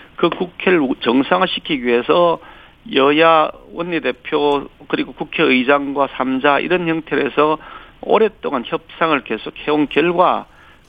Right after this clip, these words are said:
칠월 이십삼 일에 최종 합의를 하게 된 것이고 그 합의문의 문항에도 보면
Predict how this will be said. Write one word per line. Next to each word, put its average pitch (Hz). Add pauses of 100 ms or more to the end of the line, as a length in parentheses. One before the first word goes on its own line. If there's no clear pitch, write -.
칠월 160
이십삼 135
일에 131
최종 127
합의를 139
하게 123
된 110
것이고 123 (460)
그 -
합의문의 190
문항에도 143
보면 127